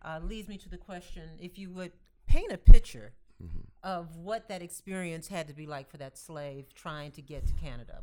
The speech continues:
Speaker 1: What did that look like, feel like? What was that process?
Speaker 2: Yeah, so it was, a, of course, it was a daunting process. In many cases, people who are escaping from enslavement, the beginning steps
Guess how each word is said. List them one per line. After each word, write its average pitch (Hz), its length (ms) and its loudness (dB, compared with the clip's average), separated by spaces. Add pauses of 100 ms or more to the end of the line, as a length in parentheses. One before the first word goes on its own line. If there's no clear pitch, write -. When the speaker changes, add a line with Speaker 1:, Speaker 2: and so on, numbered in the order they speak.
Speaker 1:
What 220 200 -12
did 269 120 -16
that 190 140 -10
look 160 220 -16
like, 135 220 -18
feel 160 200 -20
like? 123 260 -20 (260)
What 214 100 -14
was 220 100 -18
that 180 140 -20
process? - 540 -16
Speaker 2:
Yeah, - 200 -8
so 90 200 -4
it 113 100 -2
was, 95 140 -4
a, 98 60 -6
of 98 180 -10
course, 123 180 0
it 120 100 0
was 110 140 -4
a 104 80 -4
daunting 135 440 4
process. - 580 -10 (320)
In 110 120 -6
many 175 220 4
cases, 127 440 0
people 160 280 -4
who 147 80 0
are 117 120 0
escaping 175 420 -6
from 117 180 -10
enslavement, 110 640 -10 (380)
the 120 160 2
beginning 185 500 4
steps 127 460 -4